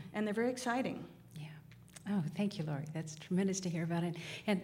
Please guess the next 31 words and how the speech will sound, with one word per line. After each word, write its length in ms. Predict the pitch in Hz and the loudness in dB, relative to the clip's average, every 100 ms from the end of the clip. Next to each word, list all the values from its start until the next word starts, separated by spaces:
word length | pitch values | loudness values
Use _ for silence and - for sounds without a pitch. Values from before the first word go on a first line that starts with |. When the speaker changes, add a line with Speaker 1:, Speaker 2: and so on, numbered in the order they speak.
| 185 | 2
Speaker 2:
let's, 280 | 208 240 | 0 2
uh, 100 | 226 185 | 4 4
bring 340 | 190 196 185 | 6 6 6
Viraj 500 | 180 175 180 170 165 | 4 4 4 4 4
into 280 | 160 160 170 | 2 2 2
this 320 | 160 156 - - - - | 4 2 2 -4 -6 4
conversation 540 | 190 180 180 175 - | 6 6 4 2 2
as 120 | 160 | -2
well. 140 | 170 151 | 0 2
You 100 | 156 | 4
mentioned 380 | 185 180 160 - | 4 2 0 0
Nepal. 540 | 151 151 220 214 214 165 | 0 4 6 6 6 4
Viraj 380 | 180 175 185 180 | 4 6 4 2
is 100 | 165 | 0
from 240 | - 180 | 4 6
Nepal. 460 | 165 165 170 160 185 - - | 6 4 4 6 4 0 0
And, 380 | - 175 175 165 - | 6 8 8 6 6
um, 280 | 165 156 151 | 6 6 2
just 160 | 160 156 | 0 2
give 100 | 165 | 2
you 160 | 151 | 4
a 220 | 135 151 | 2 0
small 320 | - - 165 170 | 2 8 10 10
introduction, 680 | 165 165 156 156 170 156 | 8 6 4 6 6 6
uh, 160 | 120 160 | 6 4
Viraj 380 | 160 160 165 160 | 6 8 6 6
Thakur 360 | 180 170 175 | 4 4 4
is 140 | 165 151 | 2 2
the 140 | 160 | 2
author 320 | 151 175 165 | 4 4 4
of 140 | 156 | 2